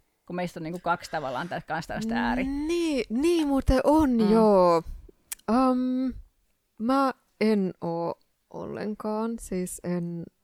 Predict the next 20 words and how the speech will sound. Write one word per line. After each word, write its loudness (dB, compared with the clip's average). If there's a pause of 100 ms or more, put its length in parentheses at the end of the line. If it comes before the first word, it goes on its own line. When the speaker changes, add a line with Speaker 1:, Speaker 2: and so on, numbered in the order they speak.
(140)
Speaker 2:
mun -4
mielestä -8
en -8 (360)
vapaa-aikana 0 (220)
eikä -4 (100)
työssänikään. -6 (680)
Että, -6 (1300)
no -2
onhan 0 (120)
kaikki -4
mun -4 (760)
showt -2
niinku -8 (120)
erottisia, 0
joo. 4 (520)
Ja -4
siinä -4
niinku -2
leikitään -2
sen -4